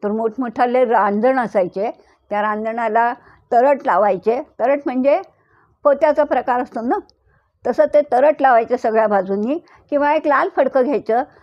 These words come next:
ते लावायचं, त्याच्यावर सतत बाहेरून पाणी ठेवायचं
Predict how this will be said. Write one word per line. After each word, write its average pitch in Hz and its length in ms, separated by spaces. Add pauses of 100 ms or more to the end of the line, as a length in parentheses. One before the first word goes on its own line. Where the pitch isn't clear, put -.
(200)
ते 285 160
लावायचं, 247 560 (380)
त्याच्यावर 240 300
सतत 277 320
बाहेरून 254 400
पाणी 247 360
ठेवायचं 220 540